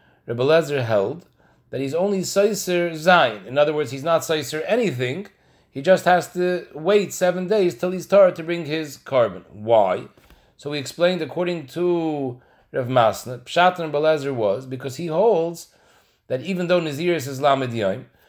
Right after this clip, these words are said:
but the thirtieth day is Miktzas Yom Kekuloi, even before you bring Karbanis and Taglachas, we still say Miktzas Yom Kekuloi. So it's considered like you were Tamei after Malais.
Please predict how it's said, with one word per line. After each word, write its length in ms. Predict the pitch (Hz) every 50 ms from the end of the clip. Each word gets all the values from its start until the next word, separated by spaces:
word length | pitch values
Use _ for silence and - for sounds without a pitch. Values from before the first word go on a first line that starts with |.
| _ _ _ _ -
but 100 | 135 123
the 100 | 131 120
thirtieth 540 | - - 196 202 208 214 208 190 170 160
day 380 | 165 185 226 240 214 180 175 175
is 100 | 156 151
Miktzas 320 | 175 202 196 - 185 -
Yom 180 | 190 196 196 190
Kekuloi, 540 | - 180 170 - - 233 214 196 190 180 185
even 380 | 202 220 202 196 202 202 196
before 440 | 185 196 175 - - - 233 240 220
you 140 | 214 202 202
bring 420 | 180 170 185 214 220 208 196 185
Karbanis 540 | 175 - 175 170 165 196 214 208 196 185 -
and 80 | 180 156
Taglachas, 560 | 180 180 165 185 202 220 208 185 190 175 -
we 120 | 175 170
still 280 | 156 - - 202 202 185
say 260 | - - 190 190 185
Miktzas 400 | 180 180 180 180 185 170 147 165
Yom 200 | 165 170 165 151
Kekuloi. 500 | - 147 131 - 123 117 110 113 139 185 - _ _ _ _ _ _
So 120 | - - 156
it's 80 | 151
considered 560 | - 190 185 175 - 240 269 254 220 202 196 190
like 240 | 190 185 180 151
you 120 | 170 185 185
were 80 | 185
Tamei 380 | 180 - 190 214 226 208 196 180
after 320 | 175 180 175 165 - 170
Malais. 520 | 156 147 139 131 120 113 - - - -